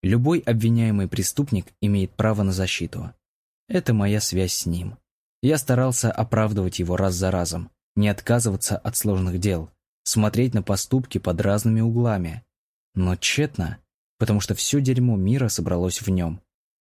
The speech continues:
Но по какой-то причине я отвечаю на его звонки, пускаю в свой дом, в свою жизнь и не могу отказаться. «Спасибо, мама, удружила. Можно было разъединить нас где-то на пути к матке. Ну или на крайний случай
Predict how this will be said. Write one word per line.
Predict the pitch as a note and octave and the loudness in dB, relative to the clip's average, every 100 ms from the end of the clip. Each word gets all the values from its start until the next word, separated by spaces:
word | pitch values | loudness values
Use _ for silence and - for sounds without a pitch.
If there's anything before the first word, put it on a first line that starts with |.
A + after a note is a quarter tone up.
| _ - | _ 0
Но | A#2 | 2
по | C3 | 2
какой-то | D3 C#3 E3 B2 | 0 0 -2 0
причине | C3+ B2+ - E3+ C3+ F#2+ | 0 0 0 0 2 2
я | G#2 | 0
отвечаю | B2 C3 B2 C#3+ A#2 | 0 0 0 0 2
на | F#2+ | 0
его | F2 F2+ | 0 -2
звонки, | F2+ F2+ F2+ E2+ F#2 - _ _ - | 0 -2 -4 -8 -10 -14 _ _ -2
пускаю | A#2 - D#3+ G#2+ | -2 0 0 0
в | - | 0
свой | G2 F2+ | 0 0
дом, | F2+ C3+ C#3+ B2 | 2 2 0 -4
в | - | -6
свою | - F#2+ F2+ | -2 0 0
жизнь | E2+ G#2 B2 A#2+ A#2 _ _ _ - | 0 2 2 0 -2 _ _ _ -2
и | C#3 | 2
не | B2 | 2
могу | G#2 F#2+ | 2 0
отказаться. | G2+ - F#2+ F#2 - - - A#2 _ _ _ _ _ _ _ - | -2 -2 -2 -2 -4 -6 -8 -14 _ _ _ _ _ _ _ -20
«Спасибо, | - B2 - C#3 G#2+ | -4 -2 0 0 2
мама, | F2 F#2 F2+ E2 - _ - | 2 0 0 -4 -10 _ -4
удружила. | G#2+ A2 G2 F#2 G2+ F2+ D#2+ - _ _ _ | 0 2 0 0 0 0 -4 -12 _ _ _
Можно | G#2 D#3 D#3 A2+ | 0 2 4 2
было | G2+ A#2 F#2+ | 4 2 2
разъединить | F#2 F2+ G2+ G2 A2+ D3+ - | 0 0 0 2 0 0 -2
нас | F2+ D#2+ - _ - | -2 -2 -8 _ -4
где-то | G2+ C3 D3 G2 | 0 0 0 0
на | F2+ | 0
пути | G#2+ B2 | 0 -2
к | - | 0
матке. | A2+ G2 - - E2 - _ _ _ - | 0 0 -4 -10 -10 -10 _ _ _ -2
Ну | A#2+ C#3+ | 2 2
или | A2 | 2
на | G#2 G#2 | 2 2
крайний | A2 G#2 F#2+ | 0 0 0
случай | - B2 B2 F#2 E2 | 0 0 0 -4 -6